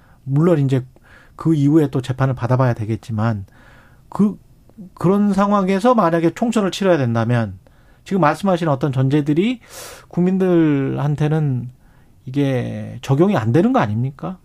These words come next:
아, 이게 원래 뭔가 있었구나. 유죄 심증이 더 확고히 굳어지는 계기로 가지 않을까요?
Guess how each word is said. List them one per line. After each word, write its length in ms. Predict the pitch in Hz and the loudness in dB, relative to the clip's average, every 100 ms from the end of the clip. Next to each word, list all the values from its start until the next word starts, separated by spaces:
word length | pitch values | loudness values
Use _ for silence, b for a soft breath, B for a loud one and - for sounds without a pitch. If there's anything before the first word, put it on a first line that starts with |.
| - | -6
아, 340 | 139 143 139 | -2 0 0
이게 280 | 135 147 180 | 0 0 2
원래 500 | 147 127 151 190 151 b b b b | 4 4 4 2 0 b b b b
뭔가 440 | 135 139 151 165 147 | 0 0 4 4 2
있었구나. 1000 | 107 196 196 - 135 113 123 117 95 - - - | 0 0 0 0 2 2 2 0 -2 -12 -20 -2
유죄 220 | 139 175 | 2 4
심증이 420 | 165 208 196 180 | 4 2 2 0
더 220 | 147 143 131 B B | 2 0 -2 B B
확고히 360 | 214 202 214 175 | -6 -2 -4 -2
굳어지는 640 | 160 175 175 170 156 127 | 2 2 2 0 0 -2
계기로 360 | 143 143 165 | -2 0 -2
가지 260 | - 123 139 | -2 -6 -4
않을까요? 480 | 117 113 131 135 | -4 -6 -10 -10